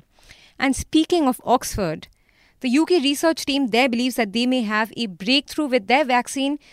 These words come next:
since they discovered that it could stimulate the body to produce both antibodies and killer T cells. Killer T cells are the ones which stay in circulation for years, providing immunity.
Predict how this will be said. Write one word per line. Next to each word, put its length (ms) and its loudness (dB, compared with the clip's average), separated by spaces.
since 320 0
they 100 0
discovered 460 0
that 100 0
it 120 -4
could 160 -6
stimulate 500 -4
the 80 -2
body 300 -2
to 100 -6
produce 400 -6
both 380 -6
antibodies 720 -2
and 260 -4
killer 240 -4
T 180 -10
cells. 440 -12
Killer 220 2
T 180 0
cells 260 0
are 60 2
the 100 -4
ones 320 -4
which 140 -8
stay 200 -6
in 80 -2
circulation 520 -6
for 140 -6
years, 380 -4
providing 480 -4
immunity. 560 -8